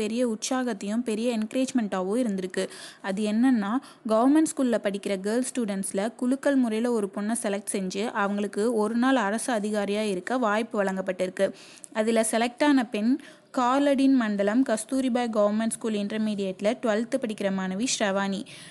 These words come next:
ஷ்ரவானி ஒன் டே கலெக்டரா இருந்து திஸ்-, திசா சட்டத்தின் கீழ் பதிவு செய்யப்பட்ட வழக்குல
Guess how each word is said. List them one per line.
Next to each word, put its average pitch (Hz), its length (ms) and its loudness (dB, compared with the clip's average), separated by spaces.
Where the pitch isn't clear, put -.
ஷ்ரவானி 294 480 4
ஒன் 220 160 2
டே 285 80 4
கலெக்டரா 226 400 0
இருந்து 196 260 -2
திஸ்-, - 220 -4
திசா 302 240 2
சட்டத்தின் 220 520 -4
கீழ் 247 240 0
பதிவு 233 360 0
செய்யப்பட்ட 202 540 -4
வழக்குல 196 440 -2